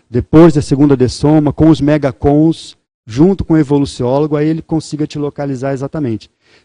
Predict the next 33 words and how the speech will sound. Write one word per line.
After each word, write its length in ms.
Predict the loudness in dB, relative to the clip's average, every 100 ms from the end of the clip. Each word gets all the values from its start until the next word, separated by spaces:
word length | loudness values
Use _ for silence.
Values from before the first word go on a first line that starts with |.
| -8
Mas 320 | -2 0 0
a 80 | 0
gente 300 | 0 -2 -6
tá, 420 | -4 -4 -6 -12 _ _
tem 140 | -8 -4
algumas, 680 | -4 -2 -2 -4 -8 -18 _
alguns, 580 | -10 -8 -6 -4 -4 -4
é, 380 | -4 -4 -4 -4
marcos 540 | -4 -4 -6 -10 -8
importantes 580 | -8 -10 -12 -8 -8 -8
nisso, 360 | -6 -6 -8 _ _ _ _ _ _ -4
mas 200 | 0 2
a 60 |
gente 200 | 2 0
tá 100 | 0
em 40 | 2
algum 240 | 4 4
lugar 240 | 4 4 0
aqui, 300 | -2 -4 -6 _ _ _ _ _ _
né? 240 | -6 -6 -6 -6
Vocês 180 | -6
concordam? 520 | -4 -2 0 0 -2 -8
Eu, 160 | -6 -6
pelo 200 | -4 -4
menos, 240 | -2 -4 -4
me 140 | -6
coloco 540 | -2 0 0 0 -2
aí 220 | -4 -2 -2
em 40 |
algum 240 | -4 -4
lugar 240 | -6 -4 -4
nesse 240 | -6 -4
meio. 460 | 2 4 4 0